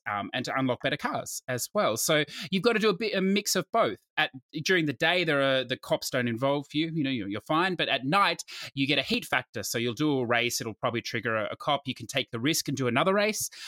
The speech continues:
you know, and they will come into the race with you. So they'll be taking you out and whatever. If they do catch you, the penalty it really depends on how much money you have. So if you didn't have much money before you started that event,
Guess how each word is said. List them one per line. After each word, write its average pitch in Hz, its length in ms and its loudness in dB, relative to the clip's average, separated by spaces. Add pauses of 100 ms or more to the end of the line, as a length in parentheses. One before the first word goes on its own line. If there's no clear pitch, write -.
(160)
you 123 140 -2
know, 120 100 2
and 120 100 2
they 160 120 6
will 175 100 4
come 135 220 2
into 165 200 2
the 180 100 0
race 143 280 2
with 185 180 2
you. 226 140 -2
So 127 220 -2
they'll 110 100 0
be 113 120 -2
taking - 360 -6
you 117 100 0
out 131 280 2
and 127 140 -2 (280)
whatever. 156 340 2
If 190 200 0
they 156 260 2
do 214 220 0
catch - 420 0
you, 143 220 2
the 156 80 -6
penalty 233 680 -2 (360)
it 175 120 0
really 196 160 4
depends 190 300 0
on 180 80 2
how 165 120 2
much 160 180 0
money 151 300 6
you 127 160 4
have. 113 280 0
So - 160 -2
if - 100 -8
you 131 60 0
didn't 180 180 -2
have 196 160 -2
much 170 280 0
money 113 360 0 (300)
before 135 280 0
you 120 80 2
started 139 460 2
that 117 180 2 (140)
event, 117 320 -4